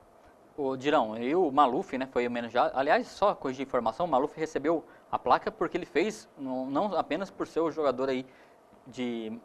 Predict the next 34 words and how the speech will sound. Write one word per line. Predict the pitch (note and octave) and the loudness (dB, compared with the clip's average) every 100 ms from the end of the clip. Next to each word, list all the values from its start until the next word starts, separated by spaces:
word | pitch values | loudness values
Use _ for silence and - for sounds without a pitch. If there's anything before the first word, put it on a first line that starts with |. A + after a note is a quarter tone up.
| - | -12
mais | C#3+ C3 B2 | 2 2 4
idade | A2+ B2 C3 | 6 6 6
em | |
atividade, | B2+ - C3 C#3 G3+ | -4 -6 4 4 4
mas | G3 | -2
também | D#3+ G#3+ | -2 0
por | B3+ | -2
ter | - - G3+ | -2 2 2
feito | - D#3+ - F#4 | 4 0 2 4
gol, | D#3+ F#3 D3+ G#2+ - | 12 12 12 8 -10
né? | A2 B2 | -10 -8
Então, | A2+ A#2 D3 E3+ - - - - | -2 0 0 -2 -10 -20 -20 -2
Maluf, | B2+ B2+ C#3 - | 4 4 4 0
parabéns | - C3+ B2+ C3+ B2 | 6 8 6 2 -4
aí | B2+ | -4
pela | C#3 B2+ | 0 0
homenagem. | C3 A#2+ A#2+ D#3+ C#3+ - - - - C3+ | 0 -2 0 -2 -4 -14 -18 -20 -16 -6
E, | C3 C3 B2+ C3 B2+ | -2 0 0 -2 -2
Dirão, | D3+ C3 | 0 0
e | D3+ | 0
essa, | - A3 D3 A2+ - | 0 2 4 2 -4
essa, | C4+ C4 - D3 A#2+ A#2 G#2 G2+ F#2 - _ _ _ _ - - - | -6 -6 0 2 2 0 -2 -6 -12 -20 _ _ _ _ -20 -20 -12
a | C#3+ B2+ A#2 | -4 0 0
homenagem | C3+ C#3 C#3 C3+ | 0 0 0 2
ao | C3 | 2
Sabará | - D#3+ C3 A#2 A2+ | 4 6 8 8 4
também, | - A2+ A2+ | 2 -8 -10
o | |
que | - | -12
que | - | -12
você | - | -8
tem | A#2+ | -6
a | |
falar? | - G#2+ | -2 -4